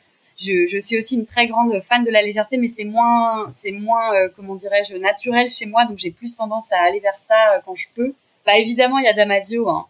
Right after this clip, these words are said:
Damasio, euh, Alain Damasio, Les Furtifs, euh, c'est, c'est aussi extraordinaire parce que lui, il a traduit la, la pensée philosophique de Deleuze, euh, en objet, euh, philosophique et, et c'est magistralement fait. Alors pareil, c'est très, très touffu,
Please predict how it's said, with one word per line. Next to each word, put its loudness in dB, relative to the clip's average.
Damasio, -12
euh, -8
Alain -4
Damasio, 0
Les -4
Furtifs, -6
euh, -10
c'est, -8
c'est 2
aussi 4
extraordinaire 4
parce -2
que -4
lui, -2
il 2
a 4
traduit 0
la, 6
la 6
pensée -6
philosophique -12
de -6
Deleuze, -4
euh, 0
en 2
objet, 4
euh, 0
philosophique -6
et, 0
et -16
c'est -8
magistralement -2
fait. -4
Alors -6
pareil, 4
c'est -20
très, -8
très -8
touffu, -6